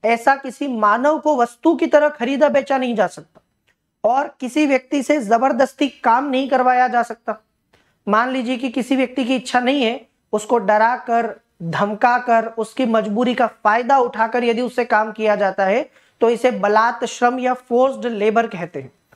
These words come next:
तो ये आपका एक अधिकार है कि आपका शोषण कोई भी इस प्रकार से ना करे। अनुच्छेद तेईस मानव दुर्व्यापार, बेगार या बलात् श्रम और इसी प्रकार के अन्य बलात् श्रम के प्रकारों पर भी प्रतिबंध लगाता है।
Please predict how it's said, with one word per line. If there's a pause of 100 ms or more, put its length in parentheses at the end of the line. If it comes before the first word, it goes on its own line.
(440)
तो
ये
आपका
एक
अधिकार
है
कि
आपका
शोषण
कोई
भी
इस
प्रकार
से
ना
करे। (720)
अनुच्छेद
तेईस
मानव
दुर्व्यापार,
बेगार (160)
या
बलात्
श्रम (420)
और
इसी
प्रकार
के
अन्य
बलात्
श्रम
के
प्रकारों
पर
भी
प्रतिबंध
लगाता
है।